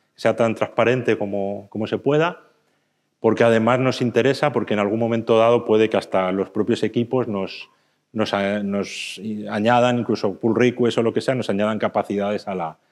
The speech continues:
a la plataforma y nos ayuden a, a evolucionarla.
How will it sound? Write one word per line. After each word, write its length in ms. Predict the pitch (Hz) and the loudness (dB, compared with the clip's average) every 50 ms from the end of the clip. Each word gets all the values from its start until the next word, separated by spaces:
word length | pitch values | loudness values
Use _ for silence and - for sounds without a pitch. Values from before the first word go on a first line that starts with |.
| _ _ _ | _ _ _
a 100 | - 104 | 0 2
la 120 | 104 101 | 2 2
plataforma 600 | - 107 101 95 107 95 - - 120 123 127 131 | 2 2 2 2 0 0 2 2 2 2 2 2
y 40 | 120 | 0
nos 200 | 107 101 - - | 0 0 -2 -2
ayuden 440 | 95 92 92 101 101 101 107 98 90 | -2 -2 0 0 2 2 0 0 -2
a, 260 | 85 82 82 85 - _ _ _ | -4 -4 -6 -8 -12 _ _ _
a 100 | - 117 | -2 0
evolucionarla. 680 | 110 104 101 101 92 - - 92 87 90 87 87 87 - | 2 2 2 0 0 -2 -4 -6 -6 -4 -6 -6 -8 -8